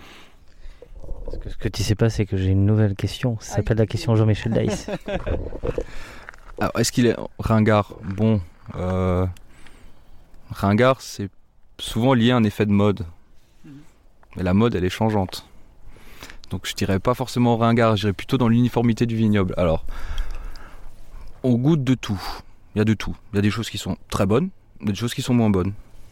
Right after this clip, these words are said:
Speaker 3: Mais je dirais pas qu'il y a vraiment de très mauvais vins.
Speaker 2: Mhm.
Speaker 3: Ça, ça, aujourd'hui, avec les technologies qu'on a, les, les, euh, ce,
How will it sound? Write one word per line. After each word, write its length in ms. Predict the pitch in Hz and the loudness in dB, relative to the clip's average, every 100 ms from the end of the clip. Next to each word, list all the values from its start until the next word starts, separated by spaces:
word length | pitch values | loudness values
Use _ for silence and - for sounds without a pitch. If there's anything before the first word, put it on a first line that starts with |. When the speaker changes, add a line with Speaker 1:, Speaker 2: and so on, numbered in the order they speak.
| - - | -12 0
Speaker 3:
Mais 400 | 110 117 117 113 | 4 6 4 2
je 80 | 107 | 2
dirais 220 | 117 110 | 2 2
pas 100 | 147 | 0
qu'il 120 | 135 | 0
y 20 | |
a 20 | |
vraiment 280 | 107 117 135 | 0 2 2
de 140 | 120 120 - - | 0 -2 -6 -4
très 220 | - 120 | 2 4
mauvais 260 | 120 117 | 4 4
vins. 200 | 113 101 98 - | 2 2 -4 -12
Speaker 2:
Mhm. 60 | 156 | -14
Speaker 3:
Ça, 200 | 139 110 | -4 -2
ça, 380 | - 107 95 95 - - | 2 2 2 0 -6 0
aujourd'hui, 400 | 110 113 123 135 | 2 4 4 4
avec 140 | 131 113 | 0 0
les 60 | |
technologies 480 | 101 104 113 123 127 | -4 0 4 4 4
qu'on 180 | 135 135 | 2 4
a, 240 | 135 131 | 4 4
les, 260 | 107 101 101 | 2 0 0
les, 120 | 98 - - - - | -2 -4 -16 -18 -12
euh, 100 | 92 | -6
ce, 160 | 95 - | -4 -4